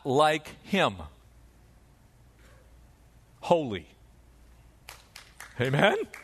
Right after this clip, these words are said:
That's the definition. When you make that the definition, everybody's evil. Amen? Now, you may be differently evil than other people that you know.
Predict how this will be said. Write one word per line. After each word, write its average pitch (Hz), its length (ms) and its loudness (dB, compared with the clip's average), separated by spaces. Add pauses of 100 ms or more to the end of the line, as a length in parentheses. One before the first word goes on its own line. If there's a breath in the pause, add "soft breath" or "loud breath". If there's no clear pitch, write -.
(320 loud breath)
That's 202 680 4
the 277 140 6
definition. 240 1000 4 (540 loud breath)
When 190 260 2
you 302 180 2
make 285 380 2
that 220 340 6
the 302 100 2
definition, 294 840 2 (280)
everybody's 170 640 4
evil. 254 440 4
Amen? 170 320 4 (1300 soft breath)
Now, 151 100 4
you 147 260 2
may 185 220 4
be 165 460 -2 (260 soft breath)
differently 208 640 2
evil 214 540 2
than 196 180 2
other 180 320 4
people 208 340 0
that 208 160 2
you 196 200 -2
know. 202 440 2